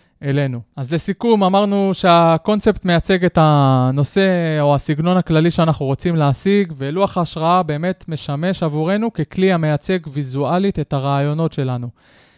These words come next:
למי שיצפה בזה ביוטיוב, אני באמת, אה, ככה, אתם באמת תצליחו לגבש את הדעה הזאת של להבין באמת את מה שאני מדבר עליו. אה,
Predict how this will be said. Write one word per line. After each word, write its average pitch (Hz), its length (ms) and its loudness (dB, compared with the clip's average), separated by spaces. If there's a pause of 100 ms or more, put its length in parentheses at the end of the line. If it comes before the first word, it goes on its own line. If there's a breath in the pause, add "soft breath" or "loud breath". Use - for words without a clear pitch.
(220 soft breath)
למי 151 240 -2
שיצפה 185 380 0
בזה 160 260 -2
ביוטיוב, 170 500 -2
אני 147 160 -4
באמת, 147 380 -4
אה, 147 320 0
ככה, 151 280 -4
אתם 139 220 -6
באמת 143 260 -2
תצליחו 160 460 -2
לגבש 139 520 -2
את 143 120 -6
הדעה 143 320 -2
הזאת 143 300 -4
של 135 360 -4
להבין 135 340 -2
באמת 143 280 -4
את - 120 -8
מה 147 80 -2
שאני 143 220 -8
מדבר 131 400 -6
עליו. 208 200 -2 (500 soft breath)
אה, 131 100 -8